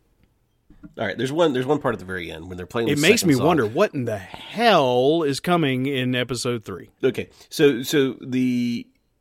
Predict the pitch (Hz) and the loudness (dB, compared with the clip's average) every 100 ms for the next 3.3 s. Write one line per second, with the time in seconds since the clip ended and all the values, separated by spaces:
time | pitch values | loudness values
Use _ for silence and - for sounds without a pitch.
0 | _ _ - _ 160 156 - 139 107 98 | _ _ -20 _ 2 2 2 0 0 -6
1 | 107 - 110 139 143 147 120 101 104 - | -8 -6 0 0 0 -2 -2 -4 -8 -8
2 | 98 - 82 82 - 98 90 110 104 87 | -10 -12 -12 -14 -12 -14 -6 -6 -4 -8
3 | 87 78 | -8 -10